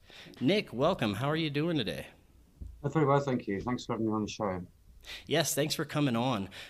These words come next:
Speaker 1: This is gonna be a fascinating discussion. Um, you know, I know the human eye only sees about two point five percent of the electromagnetic spectrum, and there could be life everywhere just beyond the spectrum of our vision. And your book,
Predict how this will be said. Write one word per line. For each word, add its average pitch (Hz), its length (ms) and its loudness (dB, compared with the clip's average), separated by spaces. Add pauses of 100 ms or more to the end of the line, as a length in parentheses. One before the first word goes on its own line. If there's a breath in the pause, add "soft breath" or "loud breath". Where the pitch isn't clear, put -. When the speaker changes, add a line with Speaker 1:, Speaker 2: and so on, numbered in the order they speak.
Speaker 1:
This 135 160 -4
is 175 100 -4
gonna 147 200 2
be 143 140 -2
a 139 60 -2
fascinating 139 560 -4
discussion. 110 760 -8
Um, 104 440 -4 (320 loud breath)
you 127 100 0
know, 120 80 4
I - 20 4
know 131 200 6
the 123 160 2
human 131 400 4
eye 131 300 4
only 117 340 0
sees 120 440 -2
about 98 320 -4
two - 180 -6
point 113 340 -4
five 104 440 -2
percent 107 460 -4 (480 loud breath)
of 107 200 -4
the 113 260 0
electromagnetic 113 920 -2
spectrum, 101 680 -8 (180)
and 110 240 0
there 113 140 2
could 117 440 -8
be 110 340 -4 (480 loud breath)
life 123 480 0 (100)
everywhere 135 480 -2
just 123 260 -4
beyond 127 360 4
the 120 60 0
spectrum 117 440 -2
of 101 100 -4
our 101 160 0
vision. 110 520 -2 (160)
And 110 380 -2
your 110 120 -2
book, 139 400 -2